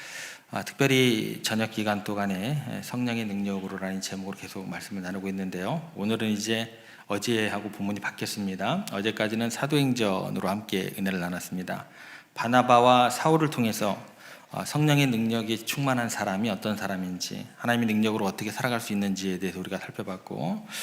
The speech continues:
오늘은 이제 두 번째 성구죠. 삼십칠 장입니다. 삼십칠 장 십사 절이 이제 대표적인 성구인데, 일 절부터 십사 절을 좀 전체적으로 살펴보려고 합니다.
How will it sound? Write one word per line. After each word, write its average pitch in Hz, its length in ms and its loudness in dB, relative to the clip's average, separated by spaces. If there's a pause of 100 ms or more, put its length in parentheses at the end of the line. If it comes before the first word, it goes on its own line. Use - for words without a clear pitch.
(320)
오늘은 117 220 2
이제 110 120 0
두 - 180 -4
번째 139 300 4
성구죠. 110 640 -2
삼십칠 - 640 0
장입니다. 92 640 2
삼십칠 139 600 -2
장 120 480 0 (360)
십사 - 460 2
절이 113 640 2
이제 98 400 -2
대표적인 107 460 -4
성구인데, 123 500 -2 (440)
일 110 120 -2
절부터 120 300 2
십사 110 480 2
절을 107 340 2
좀 107 160 -2
전체적으로 98 440 -2
살펴보려고 104 580 -2
합니다. 101 600 -4